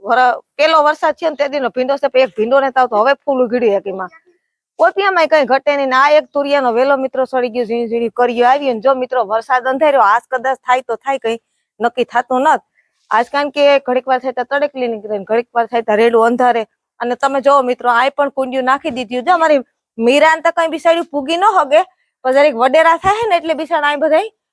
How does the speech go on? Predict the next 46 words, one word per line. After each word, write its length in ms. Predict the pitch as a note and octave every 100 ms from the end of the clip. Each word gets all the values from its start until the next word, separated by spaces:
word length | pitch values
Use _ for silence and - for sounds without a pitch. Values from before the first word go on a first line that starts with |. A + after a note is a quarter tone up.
| _
પાણી 200 | - D4
પીવામાં 320 | C#4 C#4 C4+ B3
પૂગી 260 | D4 C4+
જાય. 220 | A#3+ A#3+
એટલે 120 | B3 C4
અમે 200 | E4+ F#4
કીધું 240 | F#4+ F#4
કે 80 | F4+
આ 80 | D#4+
ઈ 180 | D#4 C#4+ _ _ -
ઓલી 180 | D#4 E4+
બાજુ 260 | F4 F4
ત્રણ 240 | - F4 F4
નાખાવી 420 | F4+ F#4+ G4 E4
તો 120 | C#4+
આપણે 240 | C4+ D#4
આ 220 | F#4+ C4 C4+
બાજુ 280 | C#4+ D4
પણ 100 | C#4
ત્રણ 240 | B3 C4+ C4+
નાખી 300 | C#4+ E4+ E4
દઈએ, 280 | C4 C#4 C#4+
એમ 80 |
કે 100 | C#4
આ 60 | B3+
ખડેલા 440 | - C4+ C4+ C#4
ને 80 | C#4
બધાય 260 | C4 C#4+ C#4
જરીક 200 | C#4 A#3
વડેરા 360 | A#3+ C4+ C#4+
થઈ 200 | C#4+ D#4
જાય 160 | D#4 A4
ને, 180 | G4 F4+ _ _ _ _ _ _ _ _ _ _ -
આતા 260 | D4 G4+
પૂગી 260 | G4 G#4 D#4
જાય. 220 | A3 - - _ _ _
આનતા 280 | - B3+ D4
બધાયને 360 | C#4+ D#4 D#4 D4
લાંબા 300 | D4 D4+ C#4
બાંધે 280 | B3+ B3+ B3+
એટલે 140 | B3
આતા 280 | A#3 C4 C#4+
બધાય 340 | C#4 D#4 E4
પૂગી 300 | - D4+ C4
જાય 160 | A#3 A#3+
પીવામાં. 520 | A#3 A3+ A#3 B3